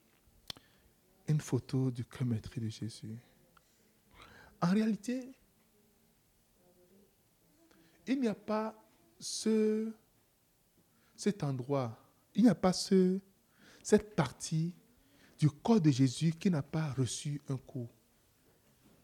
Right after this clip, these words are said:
Je dis, de la tête jusqu'aux pieds.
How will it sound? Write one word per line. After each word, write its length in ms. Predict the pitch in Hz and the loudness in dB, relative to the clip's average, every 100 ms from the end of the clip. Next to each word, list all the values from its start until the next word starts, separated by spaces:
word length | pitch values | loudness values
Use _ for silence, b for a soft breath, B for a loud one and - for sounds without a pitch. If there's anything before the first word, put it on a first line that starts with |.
| _ _ _ _ _ | _ _ _ _ _
Je 60 | 143 | -4
dis, 280 | - 175 196 b b b | 0 -2 -4 b b b
de 100 | 127 | 4
la 140 | 151 135 | 6 4
tête 600 | - - - - - - _ _ _ b b b b 107 | 2 2 2 -6 -14 -16 _ _ _ b b b b -2
jusqu'aux 460 | 101 156 - - | 4 4 4 -2
pieds. 360 | - - 117 | -2 -4 -6